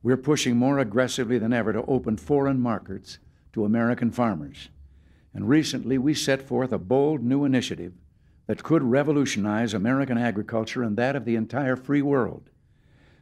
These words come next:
the most ambitious proposal for world agricultural reform ever offered. We're calling for a total phase-out of all policies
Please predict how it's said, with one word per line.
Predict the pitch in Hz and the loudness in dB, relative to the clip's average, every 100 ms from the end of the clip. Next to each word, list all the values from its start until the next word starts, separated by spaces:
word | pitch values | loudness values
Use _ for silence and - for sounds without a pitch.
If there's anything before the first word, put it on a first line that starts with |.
| - | -4
the | 117 | 2
most | 131 127 139 | 2 2 0
ambitious | 120 98 165 170 180 | 0 2 0 0 -4
proposal | - 127 156 143 98 90 - | -6 -4 0 0 0 -6 -8
for | 101 | -4
world | 104 143 160 147 | 2 2 2 0
agricultural | 147 135 139 135 131 - 131 | 0 -2 -6 -6 -6 -6 -4
reform | 127 127 120 92 95 101 _ _ _ - | -4 -2 -2 -2 -6 -12 _ _ _ -2
ever | 127 131 120 | 0 2 2
offered. | 101 - - - _ - _ - - - _ - | 0 -6 -20 -20 _ -20 _ -20 -20 -20 _ 0
We're | 147 | 2
calling | 170 143 131 143 135 | 2 2 2 2 0
for | 113 | -2
a | 107 | -4
total | - 156 170 170 | -2 0 0 -2
phase-out | 170 - 156 117 87 95 98 - _ _ _ | -2 2 2 2 0 -4 -4 -8 _ _ _
of | 113 - | -6 -2
all | 147 156 190 185 | 2 4 2 0
policies | 160 139 104 - 113 110 - | -2 -2 -2 -6 -10 -10 -12